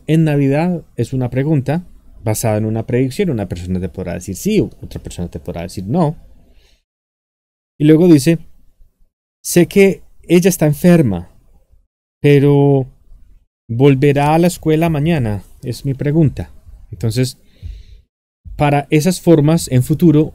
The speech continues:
se utiliza el verbo will, la expresión will, el auxiliar will, el modal will. Luego tenemos otra, entonces tenemos will y tenemos be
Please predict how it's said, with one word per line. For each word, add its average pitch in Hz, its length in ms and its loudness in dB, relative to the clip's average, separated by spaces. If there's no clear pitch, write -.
se - 160 -8
utiliza 131 580 -2
el 113 160 -8
verbo 98 420 -8
will, 151 300 0
la 107 180 -6
expresión 131 720 -4
will, 143 400 2
el 135 180 0
auxiliar 127 520 0
will, 139 480 2
el 123 160 -2
modal 120 480 0
will. 95 280 -4
Luego 170 280 2
tenemos 170 440 2
otra, 170 400 0
entonces 113 360 -6
tenemos 98 460 -4
will 156 600 2
y 117 80 -10
tenemos 156 520 0
be 170 800 2